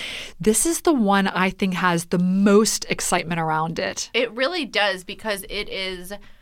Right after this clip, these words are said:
Speaker 2: like, so, it's, like, emerging. You know, it, some of this stuff I know has been around for a little while, but, like,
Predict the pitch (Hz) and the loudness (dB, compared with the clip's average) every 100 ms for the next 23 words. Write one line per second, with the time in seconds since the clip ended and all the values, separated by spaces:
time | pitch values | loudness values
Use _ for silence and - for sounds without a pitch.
0 | - - - 185 190 185 - - - - | -20 -20 -8 -2 -2 -2 -10 -20 -20 -20
1 | _ _ _ - - - - 254 262 254 | _ _ _ -20 -16 -8 -2 0 0 -2
2 | 262 247 - - 254 269 254 214 185 175 | -4 -6 -8 -6 -2 0 0 -2 -2 -2
3 | 170 - - 196 - - - - 233 208 | -6 -10 -10 -16 -18 -20 -20 -10 -4 -2
4 | 208 208 - 269 269 277 254 240 220 220 | -2 -4 -6 -2 -2 -2 -2 -2 0 0
5 | 226 - 220 190 190 202 196 175 160 180 | -2 -2 0 0 0 -2 -6 -6 -6 -8
6 | 180 160 156 185 208 165 185 - 175 165 | -6 -2 -2 -2 -4 -4 -4 -4 -4 -4
7 | 165 | -6